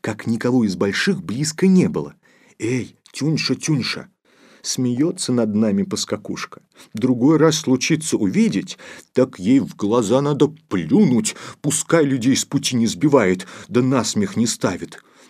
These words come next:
Федюнька своё заладил. «Деда, она не со зла, филин ей вредит». «Твоё дело, говорит Ефим, а только я больше ямы бить не стану.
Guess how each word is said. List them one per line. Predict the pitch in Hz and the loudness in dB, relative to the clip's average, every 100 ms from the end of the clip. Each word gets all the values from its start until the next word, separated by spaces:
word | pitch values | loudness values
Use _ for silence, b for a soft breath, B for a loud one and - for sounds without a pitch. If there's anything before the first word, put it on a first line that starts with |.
| b | b
Федюнька | - 90 95 98 113 | -16 -10 -8 -6 -6
своё | - 107 147 131 180 | -4 0 0 2 2
заладил. | 190 180 165 156 156 156 B B 190 | 4 2 0 -2 -4 -8 B B -8
«Деда, | 120 113 147 139 98 90 - _ B 160 | -4 0 2 2 0 -6 -8 _ B -6
она | 127 147 156 175 | -2 0 2 2
не | 180 | 4
со | 180 - 170 | 2 2 0
зла, | 143 165 175 147 101 B - - - | 2 4 4 2 -4 B -20 -18 0
филин | 214 226 220 175 170 | 4 6 6 6 4
ей | 156 175 160 | 2 2 2
вредит». | 147 190 185 196 135 - - B B B B B - | 2 2 2 0 -2 -4 -12 B B B B B -8
«Твоё | 110 104 98 117 131 | -4 -4 0 2 2
дело, | 110 104 104 92 87 85 - | 0 0 0 0 -4 -8 -6
говорит | 98 95 101 - | -2 0 0 -2
Ефим, | 107 101 - 226 226 - B B B | -4 -2 4 6 6 4 B B B
а | 113 | -4
только | 98 - 220 208 - | -2 4 6 6 2
я | 127 117 | 4 4
больше | 101 98 - 107 | 4 2 0 -2
ямы | 92 120 92 92 | 2 2 4 2
бить | 87 101 - | 0 -4 -2
не | 104 | 0
стану. | 135 - - 135 95 80 | 0 -2 2 2 2 -4